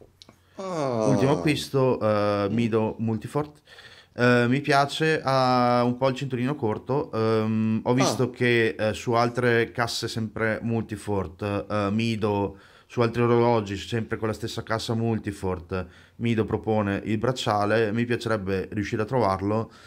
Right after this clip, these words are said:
Speaker 2: eh, ma non è venduto come parte di ricambio da parte di Mido. Non lo so, magari i concessionari, eh, lo vendono.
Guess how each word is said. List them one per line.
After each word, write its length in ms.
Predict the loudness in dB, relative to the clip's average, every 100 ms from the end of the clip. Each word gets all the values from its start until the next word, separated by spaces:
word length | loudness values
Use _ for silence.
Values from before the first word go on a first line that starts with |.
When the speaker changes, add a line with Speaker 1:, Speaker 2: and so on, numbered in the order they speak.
| -20 -8
Speaker 2:
eh, 300 | 0 2 2 2
ma 480 | 2 2 4 4 2
non 200 | 2 0
è 80 |
venduto 500 | 0 0 0 -2 -2
come 480 | -2 -2 -2 0 -2 -2
parte 640 | -2 -2 -2 -4 -2 0 -2
di 100 | -4
ricambio 640 | -4 -4 -4 -4 -2 0
da 80 | -2
parte 280 | -4 -8 -2
di 80 | 0
Mido. 580 | 2 0 0 0 -2 -4 _ _ _ _ _ _ _ _
Non 180 | -2 0
lo 40 | 0
so, 200 | 0 -2
magari 720 | 0 -2 0 -2 -4 -6 -6
i 60 | -6
concessionari, 920 | -6 -6 -4 -2 0 2 2 0 -2
eh, 300 | -4 -4 -2 -2
lo 120 | -2
vendono. 560 | -4 -4 -2 -2 -4